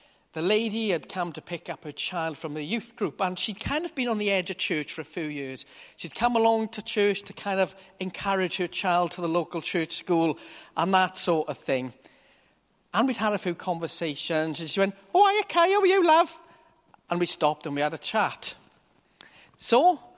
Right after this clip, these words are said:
we stopped, we had a chat and said, "How are you?" And said, "Oh, I've got this bad back. I've got a bad back, and I've had a bad back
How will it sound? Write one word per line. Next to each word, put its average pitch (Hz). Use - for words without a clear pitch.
we 170
stopped, -
we 170
had 277
a 262
chat 175
and 160
said, 180
"How 269
are 262
you?" 170
And 170
said, 180
"Oh, 151
I've 147
got 147
this 147
bad 143
back. -
I've 135
got 208
a 208
bad 190
back, 151
and 135
I've 131
had 214
a 220
bad 202
back 165